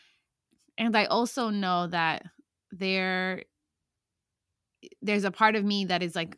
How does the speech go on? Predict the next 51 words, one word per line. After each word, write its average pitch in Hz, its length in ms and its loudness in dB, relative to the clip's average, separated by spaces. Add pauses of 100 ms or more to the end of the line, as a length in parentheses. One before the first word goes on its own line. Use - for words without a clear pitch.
oh, 247 140 0
if, 226 200 -2
it's 226 220 -2
weird. 233 340 4
It's 175 120 -4
like 190 120 -2
I'm 185 140 0
watching 226 400 4
myself 185 480 -2
do 196 140 0
this 180 220 -4
thing 196 280 0
that 165 120 -2
I 165 40 0
usually 175 540 0
do. 165 140 -4
I, 156 180 0
I 101 80 -4
usually 190 280 0
get 190 140 0
into 190 220 -2
my 175 160 -4
feelings. 170 440 -2 (300)
And 196 220 0
then 196 360 4 (300)
I, - 220 0
I, 185 240 2
I'm 202 200 4
watching 240 340 4
myself 202 340 0
to 208 80 -2
the 196 40 -2
point 220 220 -2
it's 202 140 -4
like, 196 240 0
where, 185 360 0
before 208 360 6
I'm 247 100 8
about 220 280 6
to 240 100 0
get 208 160 0
tripped 233 280 0
up, 294 140 4
I'm 226 140 2
like, 196 160 0
"Uh, 175 100 2
uh, 214 160 0
uh, 294 320 8 (160)
don't 190 180 0
do 349 120 6
that." 233 260 4